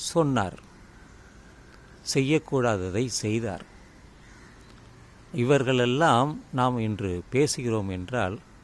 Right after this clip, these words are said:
அதற்காக ஒரு அவதார புருஷர்களாக இவர்கள் இருந்துள்ளார்கள்.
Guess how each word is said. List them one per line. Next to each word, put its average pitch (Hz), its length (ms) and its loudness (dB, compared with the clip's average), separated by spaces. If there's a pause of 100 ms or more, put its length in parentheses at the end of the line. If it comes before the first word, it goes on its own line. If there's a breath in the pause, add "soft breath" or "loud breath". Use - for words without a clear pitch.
(600)
அதற்காக 131 600 2 (840)
ஒரு 131 220 2
அவதார 160 520 8
புருஷர்களாக 110 840 -2 (300)
இவர்கள் 110 360 -2
இருந்துள்ளார்கள். 95 800 -6